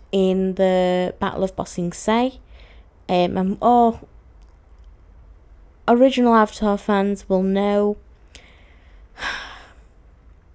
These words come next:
Leaves of the Vine. Such an emotional song.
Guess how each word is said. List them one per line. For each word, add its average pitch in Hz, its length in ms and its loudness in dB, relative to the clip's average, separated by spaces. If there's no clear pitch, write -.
Leaves 233 280 -2
of 226 120 -8
the 233 80 -4
Vine. 214 640 2
Such - 480 -2
an 233 60 0
emotional 208 440 0
song. 180 380 0